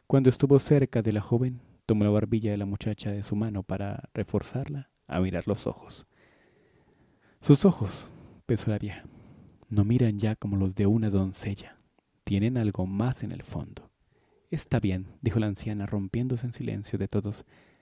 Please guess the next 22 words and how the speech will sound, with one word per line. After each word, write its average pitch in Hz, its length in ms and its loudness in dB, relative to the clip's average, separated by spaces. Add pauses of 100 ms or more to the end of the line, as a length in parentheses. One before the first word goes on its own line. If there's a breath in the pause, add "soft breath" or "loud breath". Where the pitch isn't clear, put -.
(560 soft breath)
"Creo 131 360 6
que 101 260 0
eres 92 160 -2
sincera". - 560 -8 (960)
"Pero, 120 180 8
tía 120 220 6
abuela", 113 540 2 (680 soft breath)
interrumpió 101 480 0
Candy. 101 320 -8 (380)
"Silencio, 104 440 4
Elisa. 101 320 -2 (240 loud breath)
No 120 80 6
me 147 60 6
interesa 139 340 2
escucharte 104 440 -2
más", 92 320 -8 (140)
aseveró 104 380 -2
la 107 80 2
mujer 104 320 0
con 98 160 -2
gesto 143 340 -2
dusto. - 480 -6